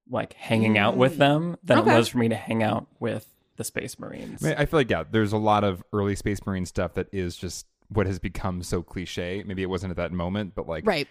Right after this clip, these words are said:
Speaker 3: it's like
Speaker 2: Hasn't
Speaker 3: every,
Speaker 2: aged very
Speaker 3: every
Speaker 2: well.
Speaker 3: video game you play now with Space Marines, which is a lot of them, they basically have the exact same, like, banter and, like, you know, just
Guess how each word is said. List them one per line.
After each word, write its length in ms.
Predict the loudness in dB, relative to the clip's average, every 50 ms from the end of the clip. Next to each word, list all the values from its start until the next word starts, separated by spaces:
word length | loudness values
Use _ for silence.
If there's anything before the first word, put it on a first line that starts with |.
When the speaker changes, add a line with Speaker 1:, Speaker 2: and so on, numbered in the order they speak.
| _ _
Speaker 3:
it's 140 | -10 -6 -4
like 200 | -4 -4 -4 -8 _ _ _
Speaker 2:
Hasn't 220 | -8 -2 2 2
Speaker 3:
every, 220 | 4 4 4 4 4
Speaker 2:
aged 140 | 2 0
very 100 | 0 0 2
Speaker 3:
every 140 | 4 4 4
Speaker 2:
well. 80 | 4 2
Speaker 3:
video 260 | 2 4 4 2 2
game 180 | 2 0 0
you 120 | 0 -2 -2
play 240 | -2 -4 -4 -4 -4
now 420 | -4 -4 -4 -4 -4 -4 -6 -8 -6
with 220 | -4 -4 -4 -4 -6
Space 340 | -2 0 0 0 0 -2
Marines, 300 | -4 -4 -4 -4 -6 -8
which 120 | -10 -10 -10
is 80 | -8
a 40 | -8
lot 260 | -4 -2 -2 0 -2
of 120 | -2 -4 -6
them, 300 | -8 -6 -6 -6 -8 -8 -10 -18 _ _ _ _ _
they 80 | 0 2
basically 240 | 2 2 0 0 -4
have 80 | -2
the 80 | -2 -4
exact 360 | -4 -2 -4 -4 -4 -4 -4 -4
same, 260 | -4 -4 -4 -4 -6
like, 280 | -6 -6 -6 -8 -10 -8
banter 400 | -6 -6 -6 -6 -4 -4 -4 -4
and, 160 | -6 -8 -8
like, 340 | -10 -10 -10 -12 -14 -18 -20 -20 _ _ _ _ _ _ _
you 60 | -8
know, 200 | -8 -8 -8 -10 -12 _ _ _ -16
just 220 | -14 -14 -14 -16